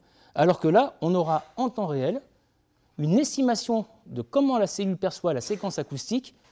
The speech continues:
en fonction des variations de son diamagnétisme, et même avec un nouveau partenaire qui va nous arriver la semaine prochaine,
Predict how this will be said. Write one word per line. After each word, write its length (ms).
en 80
fonction 380
des 100
variations 460
de 140
son 280
diamagnétisme, 760
et 100
même 260
avec 240
un 40
nouveau 200
partenaire 480
qui 80
va 80
nous 160
arriver 200
la 80
semaine 180
prochaine, 360